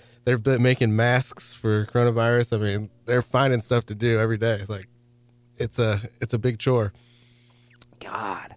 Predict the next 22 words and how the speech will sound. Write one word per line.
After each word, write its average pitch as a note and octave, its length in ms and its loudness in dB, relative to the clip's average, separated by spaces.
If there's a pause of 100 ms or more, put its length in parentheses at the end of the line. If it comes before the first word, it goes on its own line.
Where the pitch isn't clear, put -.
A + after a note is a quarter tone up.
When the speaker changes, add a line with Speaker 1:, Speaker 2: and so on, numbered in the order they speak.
Speaker 1:
And C3 80 2
they're E3 160 6
all C3+ 200 2
Speaker 2:
So A#2 140 0
Speaker 1:
great, B2 240 2 (140)
happy-go-lucky, A2+ 920 0 (100)
great A2 240 0
kids. G2+ 420 -2
So - 300 -4
they A2 140 0
got, G2+ 180 -2
they're G#2+ 160 -2
lucky G#2 280 -2
in G2 80 -2
that F#2+ 180 -6
regard. F#2+ 420 -6
But F#2+ 200 -8 (360)
yeah, G2+ 280 -10
it's, - 360 -6
it's A#2 160 -2
a A2 40 -4
lot. G#2+ 320 -2